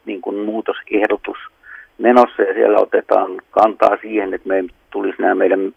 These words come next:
myös niin kuin kauppoihin ja kioskeihin sijoitetut raha-automaatit pakollisen tunnistautumisen piiriin, jonka jälkeen voidaan niin kuin pelaaja, joka vo-, voi asettaa itsensä pelikieltoon sen jälkeen, ja sitten hän ei pysty pelaamaan niitä. Et,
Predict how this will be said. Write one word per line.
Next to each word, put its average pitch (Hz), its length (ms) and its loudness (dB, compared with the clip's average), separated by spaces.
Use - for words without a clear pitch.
myös 98 240 -8
niin 90 160 -8
kuin 92 340 -8
kauppoihin 101 540 6
ja 95 140 2
kioskeihin - 460 2
sijoitetut - 420 -10
raha-automaatit 92 680 4
pakollisen 95 420 6
tunnistautumisen 92 920 -4
piiriin, 95 380 2
jonka 95 220 0
jälkeen 92 480 -2
voidaan 92 360 2
niin 87 180 -8
kuin 92 240 -10
pelaaja, 98 380 8
joka 104 400 0
vo-, - 140 -12
voi 98 200 2
asettaa 110 400 2
itsensä 107 360 -2
pelikieltoon 104 840 0
sen - 200 -12
jälkeen, - 400 -10
ja 50 100 -8
sitten - 180 -18
hän - 140 -10
ei 87 100 -2
pysty - 320 -10
pelaamaan - 400 -6
niitä. - 260 -20
Et, - 100 -8